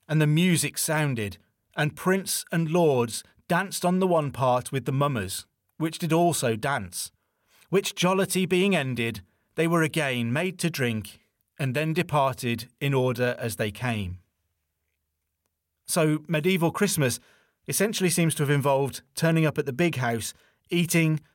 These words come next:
drinking, dancing, gambling, being forced to drink some more, and then going home. Another example of the kind of thing that went on at Christmas can be found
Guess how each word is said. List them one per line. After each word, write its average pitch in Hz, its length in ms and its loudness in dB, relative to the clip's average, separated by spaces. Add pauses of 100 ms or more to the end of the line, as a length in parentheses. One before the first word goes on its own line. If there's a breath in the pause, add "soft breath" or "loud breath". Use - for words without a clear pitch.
(140 soft breath)
drinking, 117 640 -2 (160)
dancing, 147 600 -2 (280 soft breath)
gambling, 127 600 0 (400 soft breath)
being 147 180 0
forced 190 380 2
to 156 40 -6
drink 160 240 -2
some 131 200 0
more, 131 440 2 (440 soft breath)
and 135 120 0
then 127 140 0
going 113 260 0
home. 110 360 -2 (920)
Another 226 320 2
example 156 600 0
of 139 120 0
the 143 80 -4
kind 170 320 0
of 160 100 0
thing 160 220 2
that 147 140 0
went 135 220 0
on 135 100 0
at - 80 -6
Christmas 143 540 -2
can 147 200 -2
be 139 120 -2
found 139 420 -2